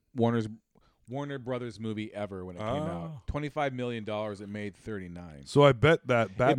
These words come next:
Speaker 1: It became
Speaker 2: was
Speaker 1: a
Speaker 2: next.
Speaker 1: huge hit on
Speaker 2: Yes.
Speaker 1: video.
Speaker 2: Ah.
Speaker 1: It was one of those first huge
Speaker 2: Yep,
Speaker 1: video
Speaker 2: yep,
Speaker 1: movies.
Speaker 2: yep.
Speaker 1: But it did not, like, they had obviously huge expectations and it made,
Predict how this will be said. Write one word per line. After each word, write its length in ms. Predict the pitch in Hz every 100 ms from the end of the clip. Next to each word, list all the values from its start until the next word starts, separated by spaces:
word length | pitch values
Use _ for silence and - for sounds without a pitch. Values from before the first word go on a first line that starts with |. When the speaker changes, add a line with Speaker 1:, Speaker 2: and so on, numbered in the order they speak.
| 156
Speaker 1:
It 20 |
became 200 | - 160 151
Speaker 2:
was 100 | 143
Speaker 1:
a 40 |
Speaker 2:
next. 180 | 139 156
Speaker 1:
huge 400 | 165 160 147 -
hit 580 | 131 131 107 92 - - -
on 140 | 110
Speaker 2:
Yes. 80 | 98
Speaker 1:
video. 520 | 98 98 90 71 67 71
Speaker 2:
Ah. 500 | 101 113 113 104 95
Speaker 1:
It 40 |
was 100 | 123
one 140 | 139 147
of 40 |
those 180 | 135 123
first 340 | 135 127 - - _ _
huge 280 | - 123 117
Speaker 2:
Yep, 160 | 123 117
Speaker 1:
video 260 | 104 95
Speaker 2:
yep, 120 | 107 92
Speaker 1:
movies. 440 | 78 80 78 -
Speaker 2:
yep. 200 | - 101 - - _ _ _ _ _ _ _ _ -
Speaker 1:
But 100 | 113
it 100 | 117
did 240 | 107 117 110
not, 360 | 117 117 120
like, 200 | 120 113
they 120 | 127 123
had 280 | 123 104 92 _ -
obviously 500 | 123 123 104 104 95
huge 320 | 117 113 110
expectations 880 | 104 - 107 90 98 95 90 82 82
and 100 | 87
it 80 | 87
made, 300 | 87 87